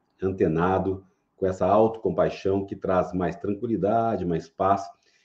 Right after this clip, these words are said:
E tudo que a gente precisa de tratar é justamente essa paz interior. Lembrar vocês que as pessoas com ansiedade, elas ficam muito focadas nos sintomas, né? A preocupação das pessoas é a dor no peito, que parece que é quase um infarto,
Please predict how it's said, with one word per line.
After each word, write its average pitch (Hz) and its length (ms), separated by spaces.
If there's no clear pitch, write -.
E - 60
tudo - 220
que 135 80
a - 20
gente 135 140
precisa 120 360
de 90 140
tratar 107 640
é 101 80
justamente 107 640
essa 95 240
paz 123 440
interior. 104 500
Lembrar 120 280
vocês 123 380
que 127 100
as 123 60
pessoas 123 320
com 117 120
ansiedade, 104 560
elas 98 160
ficam 120 180
muito 127 240
focadas 98 600
nos 123 220
sintomas, 107 840
né? 92 100
A 95 140
preocupação 104 600
das 123 140
pessoas 101 540
é 90 280
a 90 80
dor 107 240
no 104 140
peito, 117 480
que 95 100
parece 95 380
que 90 80
é - 20
quase 92 320
um 76 40
infarto, 101 720